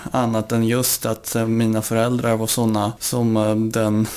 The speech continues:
<laughs> antirasistiska moderna, po-, postmoderna vänstern skulle säga. De var såna husblattar, för att de sa att, ja, men han ska väl ändå gå i skolan någonstans där det pratar svenska på skolgården. Så det var ju kanske det som var drivkraften i att vi flyttade, men det var ju inte så att det var jag som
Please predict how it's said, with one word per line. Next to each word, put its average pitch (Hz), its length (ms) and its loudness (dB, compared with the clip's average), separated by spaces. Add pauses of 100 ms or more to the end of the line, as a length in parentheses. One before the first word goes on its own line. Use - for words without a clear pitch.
(140)
<laughs> - 220 -6
antirasistiska 117 1080 0
moderna, 107 840 0 (380)
po-, - 240 -10
postmoderna 120 760 0
vänstern 110 380 -2
skulle 110 220 -4
säga. 110 340 -2
De 110 140 -4
var 110 100 -2
såna 110 280 -2
husblattar, 123 880 -4 (140)
för - 160 -4
att 107 160 -2
de 113 180 -2
sa 110 240 0
att, 107 140 -4
ja, 113 80 -2
men 110 140 -2
han 113 140 0
ska 117 180 -2
väl 113 140 -2
ändå 110 220 0
gå 113 260 -4
i 107 40 -2
skolan 110 380 -4
någonstans 110 380 -2
där 117 100 -6
det 113 60 -8
pratar - 340 -4
svenska - 480 -2
på - 120 -8
skolgården. 120 800 -4 (140)
Så - 160 -8
det 123 120 0
var 123 140 2
ju 120 60 -2
kanske 123 300 -2
det 123 100 0
som 117 140 -4
var 117 80 -4
drivkraften 120 720 0
i - 20 -2
att 107 100 -4
vi 110 100 -4
flyttade, 113 460 -2
men 110 120 0
det 113 60 -2
var 117 100 -2
ju 113 60 0
inte 123 160 -4
så 123 200 -2
att 113 100 -2
det 113 60 -2
var 113 100 -2
jag 117 260 0
som 110 320 -4